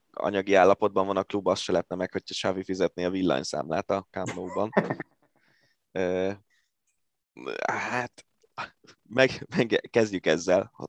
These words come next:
trollkodhatunk ennyit. Megjelent az egyik magyar sporttal foglalkozó honlapon egy olyan cím, hogy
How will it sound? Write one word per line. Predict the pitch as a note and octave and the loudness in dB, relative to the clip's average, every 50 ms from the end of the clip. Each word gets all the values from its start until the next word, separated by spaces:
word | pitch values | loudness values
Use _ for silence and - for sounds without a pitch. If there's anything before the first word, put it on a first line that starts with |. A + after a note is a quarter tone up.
| _ _ | _ _
trollkodhatunk | - G#2 F#2+ E2+ E2+ - - E2+ E2 - F#2 - - F2+ F2+ F#2 - | 2 6 6 6 6 6 4 0 0 0 -4 -4 -4 -6 -8 -6 -4
ennyit. | - F#2 E2 F2 F#2+ G2 - _ _ _ _ _ _ _ _ _ _ _ _ _ _ _ _ _ - | -2 -2 -2 -2 -4 -6 -8 _ _ _ _ _ _ _ _ _ _ _ _ _ _ _ _ _ -2
Megjelent | F#2 G2 F#2+ F#2+ F#2 F2+ F2+ E2+ F2+ F#2+ - - - _ | 0 2 4 6 8 8 8 6 4 0 -8 -16 -6 _
az | - F#2 | 0 2
egyik | F#2 F2 F2 F2+ F#2 F2 - - - - | 4 2 2 0 -4 -8 -8 -10 -18 -18
magyar | _ - F2+ E2 E2+ E2+ D#2+ E2 E2 - - | _ -2 -2 0 4 6 6 6 6 4 0
sporttal | - - - - G2 F2+ F2 - E2+ D#2 | -4 -10 -4 0 2 2 2 2 2 0
foglalkozó | - - F2 F2 F2 E2 E2+ - - G2 G2 F2 E2+ | 0 0 -2 0 2 2 2 2 0 -2 -2 -2 0
honlapon | A2 G#2+ E2+ D#2 D2 D2+ - - F2 | 0 0 0 2 2 0 0 0 0
egy | E2+ F2 - F#2+ | 0 2 4 4
olyan | F2+ E2+ E2+ F2 F#2+ | 4 4 4 2 -2
cím, | - - F2+ E2+ F2 | -4 -4 -4 -4 -2
hogy | G#2 F#2+ F2 E2+ - | -2 -2 -2 -2 -4